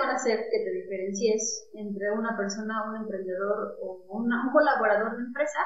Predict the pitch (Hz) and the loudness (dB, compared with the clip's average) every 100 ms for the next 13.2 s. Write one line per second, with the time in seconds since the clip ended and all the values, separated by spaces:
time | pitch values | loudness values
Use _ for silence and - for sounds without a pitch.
0 | - 214 202 202 208 202 214 208 208 208 | 0 -4 -6 -8 -8 -8 -8 -8 -10 -14
1 | 196 190 180 190 190 - - - - 208 | -14 -14 -10 -8 -8 -12 -20 -20 -8 -4
2 | 208 202 196 196 196 208 226 247 247 339 | -4 -4 -4 -4 -6 -4 -2 -2 -4 -8
3 | - - - - - 214 208 202 202 196 | -12 -20 -20 -20 0 2 4 2 -2 -4
4 | 196 208 208 202 - 202 202 196 196 - | -4 -2 -2 -4 -4 -8 -10 -12 -12 -20
5 | - - 202 208 196 202 220 220 214 214 | -20 -16 -6 -4 -2 -4 -4 -4 -2 -2
6 | 208 - - - 202 - - - - - | -2 -6 -14 -14 -10 -10 -10 -16 -20 -8
7 | 220 226 233 240 220 - - - - - | -2 0 2 2 0 -4 -10 -16 -20 -18
8 | - 247 269 285 285 269 196 - 233 233 | -4 2 4 6 6 4 2 2 0 0
9 | 240 240 220 208 208 196 202 196 196 214 | 2 4 2 0 -2 -4 -2 -2 2 2
10 | 320 440 - - - 208 196 - - - | 0 -4 -12 -20 -18 -12 -12 -12 -20 -8
11 | 196 185 185 202 202 202 208 214 226 233 | -6 -4 -4 -4 -2 0 0 -2 -2 -2
12 | 214 220 226 220 220 262 302 214 190 196 | 0 0 0 0 -2 0 0 -2 -6 -6
13 | 196 | -6